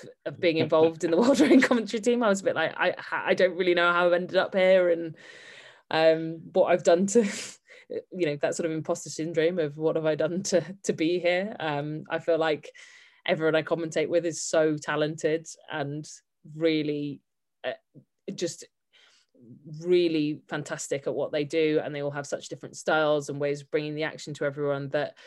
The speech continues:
um, I felt like a bit of a fraudster having kind of jumped in and then suddenly being asked to go to Tokyo was just, like, everything I'd ever dreamed of. Uh, that was something that I kind of had planned for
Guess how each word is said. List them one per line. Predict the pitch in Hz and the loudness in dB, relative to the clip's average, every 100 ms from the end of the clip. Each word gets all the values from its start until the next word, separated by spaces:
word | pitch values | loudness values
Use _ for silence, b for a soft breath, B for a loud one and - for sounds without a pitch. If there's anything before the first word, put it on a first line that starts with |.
| B B B | B B B
um, | 156 147 143 | -4 -4 -8
I | 160 | -6
felt | 202 175 | -2 0
like | 156 | -2
a | |
bit | 156 | -2
of | 156 | -2
a | 147 | -2
fraudster | - 170 156 - 147 | 0 0 0 -4 -4
having | 156 151 147 | -2 -2 -4
kind | 151 147 | -6 -6
of | |
jumped | 151 160 151 - | -2 -2 -2 0
in | 160 147 | 0 0
and | 147 | -4
then | 151 151 151 156 | -6 -8 -10 -12
suddenly | - 175 165 156 | -2 0 0 -4
being | 151 160 151 151 | -4 -4 -2 -4
asked | 151 147 - | -6 -6 -2
to | 170 160 _ _ _ _ - | -2 -2 _ _ _ _ -2
go | 170 | 0
to | 151 - | 0 -4
Tokyo | - 165 160 160 147 | 0 0 2 0 0
was | 147 147 135 | -2 -6 -8
just, | - 160 | -10 -8
like, | 143 131 - | -6 -6 -6
everything | - 170 151 147 | -4 -4 -4 -6
I'd | 147 147 | -2 -2
ever | 143 151 147 _ - B B B 196 - 170 156 | -2 -6 -10 _ -20 B B B -16 -16 -16 -2
dreamed | 180 165 147 | 0 0 -2
of. | 107 135 156 _ - | -4 -4 -10 _ -10
Uh, | 120 | -6
that | 127 170 | 0 0
was | 165 | 0
something | 170 151 147 | -2 -4 -4
that | 123 | -2
I | 151 151 _ | -2 -4 _
kind | - 165 | -6 -6
of | 147 | -4
had | 151 | -8
planned | - 151 151 143 | -8 -8 -8 -6
for | - 147 143 | -2 0 -2